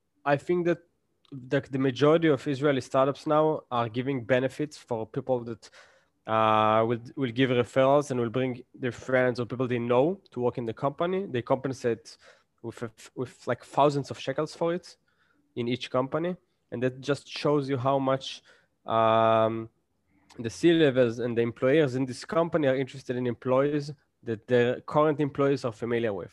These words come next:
right? Um, so I, I definitely think it helps. I definitely think that in Israel, this is a major thing, right? The community and, and networking, uh, because we're such a small country, because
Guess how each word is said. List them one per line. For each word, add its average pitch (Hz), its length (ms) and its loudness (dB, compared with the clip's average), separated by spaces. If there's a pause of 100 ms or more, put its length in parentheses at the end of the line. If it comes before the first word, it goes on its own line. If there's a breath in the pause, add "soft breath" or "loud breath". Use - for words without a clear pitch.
right? 117 240 -2 (720 soft breath)
Um, 110 560 2
so - 200 -4
I, 120 140 2 (120)
I 135 80 0
definitely 147 520 0
think 139 280 -4
it 131 100 -6
helps. 135 460 -4
I 123 160 -4
definitely 135 320 -2
think 139 220 -6
that 135 180 -4
in 120 100 -4
Israel, 127 540 -2 (100)
this 135 300 -8
is 120 240 -6 (320)
a - 20 -12
major 127 480 0
thing, 123 400 -8 (160)
right? 123 240 0
The 139 80 -4
community 135 640 -2
and, 117 320 -6
and 123 220 -6
networking, 151 560 -4 (560 soft breath)
uh, 117 120 -2
because 139 440 -4
we're 135 180 0
such - 240 -6
a 147 60 -12
small 131 260 -4
country, 139 320 -6
because 120 320 -6